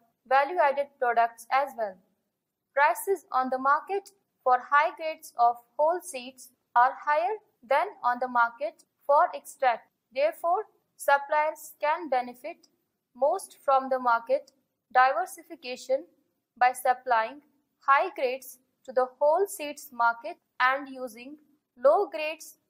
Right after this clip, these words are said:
for the extraction purpose. Although some of the extraction takes place in Europe, much of it is done in the countries of origin. Particularly, India has a strong extraction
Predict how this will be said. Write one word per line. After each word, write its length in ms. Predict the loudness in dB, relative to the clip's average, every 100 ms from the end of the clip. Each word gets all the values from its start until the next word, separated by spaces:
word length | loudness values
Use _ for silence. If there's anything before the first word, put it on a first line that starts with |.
| _
for 180 | 2 2 2
the 80 | -2
extraction 680 | -4 0 0 0 -6 -18 -4
purpose. 460 | -2 -2 -8 -10 -12 _ _ _ _ _ _ 0
Although 480 | 2 2 0 -4 -6 _ _
some 300 | -4 0 2
of 140 | 4 4
the 60 | 0
extraction 720 | -6 -6 0 0 -2 -10 -10 -10 _ -6
takes 280 | -6 -6 -14
place 480 | -6 -6 -6 -14 _ _
in 220 | -6 -6 -6
Europe, 460 | -4 0 0 -2 _ _ _
much 300 | 0 0 4 2
of 120 | 2 -2 _
it 200 | -12 -10
is 200 | -12 0
done 340 | 2 2 -2 -12 _ _ _
in 80 | -10
the 100 | -10 0
countries 520 | 0 0 -2 0 4
of 180 | 4 2 -4 _
origin. 460 | 0 0 -8 -12 -14 _ _ _ _ _ _ _
Particularly, 840 | -2 -2 -4 0 4 4 2 -6 -8 -10 _ _ _ _
India 320 | -4 0 2 2
has 180 | 0 2
a 80 | -2
strong 480 | -2 2 4 2 -2 _ _
extraction 640 | -18 -6 0 0 -2 -8